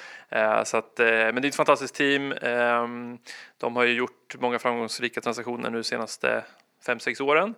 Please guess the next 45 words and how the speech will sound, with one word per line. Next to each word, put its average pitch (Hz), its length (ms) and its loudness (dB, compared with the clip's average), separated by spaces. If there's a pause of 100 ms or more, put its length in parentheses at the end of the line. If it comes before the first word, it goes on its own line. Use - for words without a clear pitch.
(140)
Eh, 120 480 4
Sagax 123 360 -4
bland 123 200 -4
annat 127 280 -4
har 127 60 -6
ju 117 60 -10
blivit 113 200 -10
en 117 220 -14
supersuccé. - 640 -6
Så 139 80 -2
att 123 60 -6
de 143 80 2
har 143 80 8
ju 135 60 6
haft - 300 4 (520)
liksom 123 200 -12
många 127 380 2
dedikerade 123 720 2
aktieägare 117 640 2
som - 120 -12
varit 117 120 -8
med 113 180 -6
på - 80 -20
den 110 80 -12
här 107 60 -10
resan 113 520 -6
och 117 380 -4
varit 110 140 -6
med 110 280 -8
i 113 180 -10
alla 120 220 4
de 120 120 0
här 107 280 -8 (100)
transaktionerna 110 340 -10
som 117 140 -10
har 117 40 -2
genomförts. 117 500 -2 (100)
Eh, 117 140 -2
och 117 140 2
de 120 140 4
har 117 60 -2
vi 113 60 2
också - 180 -2
fått - 160 -10
med 110 140 -4